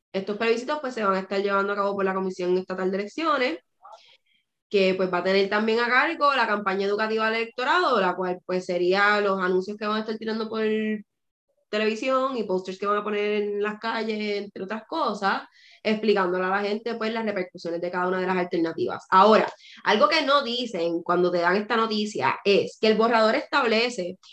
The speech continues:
que de ganar la independencia de Puerto Rico, de ganar la independencia de Puerto Rico, se establece un periodo de veinticinco años de transición entre la, eh, el ela y lo que es,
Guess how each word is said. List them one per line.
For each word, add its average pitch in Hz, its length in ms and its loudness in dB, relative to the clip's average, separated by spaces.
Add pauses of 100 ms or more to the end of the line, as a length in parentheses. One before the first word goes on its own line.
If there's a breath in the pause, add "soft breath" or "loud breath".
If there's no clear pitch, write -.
(140 loud breath)
que 254 200 6
de 240 280 8
ganar 220 540 6
la 330 120 2
independencia 254 920 0
de 262 120 2
Puerto 208 400 -2
Rico, 208 540 -2 (1080)
de 220 160 2
ganar 208 420 8
la 294 180 2
independencia 214 680 0
de 269 40 -2
Puerto 262 300 -4
Rico, 208 480 -2 (300 loud breath)
se 233 120 4
establece 214 440 4
un 285 100 -4
periodo 285 320 2
de 277 120 4
veinticinco 220 720 0
años 214 800 4
de 190 200 2
transición 190 1080 2
entre 190 340 2
la, 180 320 2 (140)
eh, 180 420 0
el 190 140 4
ela 233 420 4
y 220 140 0
lo 226 160 4
que 202 80 -2
es, - 180 -8